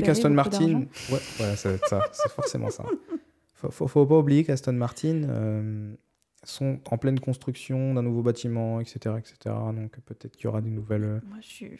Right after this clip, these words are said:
Speaker 2: des nouvelles choses.
Speaker 1: j'ai pas beaucoup d'espoir. Enfin,
Speaker 2: Moi
Speaker 1: je,
Speaker 2: non plus. Je suis pas convaincu,
Speaker 1: je suis
Speaker 2: pour
Speaker 1: pas
Speaker 2: vrai.
Speaker 1: très fan de cette philosophie, euh, proposée, euh, qui est très
Speaker 2: On, on en, on en reparlera.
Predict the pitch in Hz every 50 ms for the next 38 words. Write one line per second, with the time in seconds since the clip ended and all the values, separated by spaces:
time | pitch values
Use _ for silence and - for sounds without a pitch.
0 | - - 120 117 117 113 113 113 110 - - 113 107 104 113 120 131 - - -
1 | 190 185 170 165 156 - - - - - - - _ - 208 196 190 - - 120
2 | 120 117 113 110 104 - 104 104 120 - _ _ _ _ - - - - - -
3 | 139 117 107 107 98 - - 104 101 110 - _ _ _ - 196 202 208 214 233
4 | 226 202 - - 202 202 202 196 196 190 190 190 190 190 185 180 - - - -
5 | - 208 190 180 185 185 175 - - - 208 196 190 185 185 180 180 180 180 185
6 | 190 190 _ _ _ _ _ _ _ _ _ _ _ _ _ _ _ _ _ _
7 | _ _ _ _ _ _ _ _ 214 202 - - 196 196 190 185 185 180 185 185
8 | 180 175 175 180 - _ _ _ _ - - - - - 226 226 220 208 202 190
9 | - _ _ _ _ _ _ _ _ _ _ _ _ _ _ - 131 131 - -
10 | 131 127 131 127 - - 135 135 139 135 - - 143 127 123 123 123 123 127 127